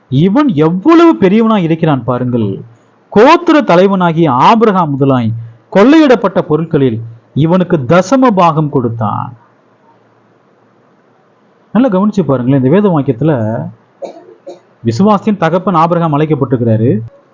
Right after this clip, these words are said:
கோத்திர பிதாக்கள்ல வந்து முதன்மையா இருக்கிறது யாருன்னா ஆபிரகாம் தான்.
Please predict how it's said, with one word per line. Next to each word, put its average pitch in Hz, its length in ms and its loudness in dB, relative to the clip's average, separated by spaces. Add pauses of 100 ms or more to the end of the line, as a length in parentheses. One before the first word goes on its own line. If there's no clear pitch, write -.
(100)
கோத்திர 185 240 0
பிதாக்கள்ல 175 680 0
வந்து 175 280 -2
முதன்மையா 190 380 0
இருக்கிறது 165 340 0
யாருன்னா 147 400 0
ஆபிரகாம் 156 480 -4
தான். 110 140 -14